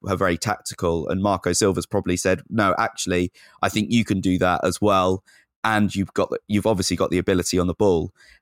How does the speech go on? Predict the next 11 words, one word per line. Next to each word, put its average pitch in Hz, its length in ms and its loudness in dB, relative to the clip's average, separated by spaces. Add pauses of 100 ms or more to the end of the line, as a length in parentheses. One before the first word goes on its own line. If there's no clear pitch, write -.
(140)
And 101 380 0 (100)
what 135 280 2 (100)
I 107 160 4
also 113 260 4
really 90 280 2
like 85 180 0
about 82 160 -2
Neeskens 85 380 -4
Kebano 85 540 -2 (160)
and, 90 280 -4 (220)
um, 87 400 0